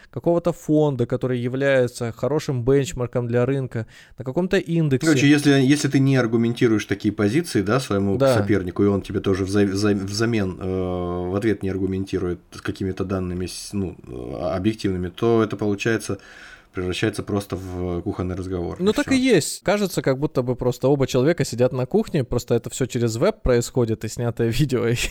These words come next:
Speaker 1: наверное, так оно и есть. Но, тем не менее, беседа довольно милая, уважительная, и, и это подкупает по-своему, то есть их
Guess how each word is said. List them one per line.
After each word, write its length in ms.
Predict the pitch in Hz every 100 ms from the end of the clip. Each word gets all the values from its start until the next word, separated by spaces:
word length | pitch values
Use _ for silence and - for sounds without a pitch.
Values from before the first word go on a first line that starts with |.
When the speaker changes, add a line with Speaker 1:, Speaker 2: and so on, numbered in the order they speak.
| - - 208 -
Speaker 1:
наверное, 640 | 202 180 190 208 208 170 147
так 260 | 156 170
оно 220 | 170 156
и 80 | 165
есть. 360 | 160 147 123 - -
Но, 220 | 196 262
тем 240 | 190 220
не 80 | 233
менее, 220 | 240 180
беседа 360 | 135 160 220 180
довольно 360 | 175 196 185
милая, 380 | 170 254 254 185
уважительная, 1200 | 139 139 151 139 226 240 185 156 139 127 117 117 -
и, 220 | 160 175
и 520 | - 113 95 147 165 185
это 160 | 190
подкупает 760 | - - 196 - 180 143 113 -
по-своему, 640 | 123 - 147 208 208 165 131
то 140 | -
есть 200 | 113 -
их 360 | 180 - -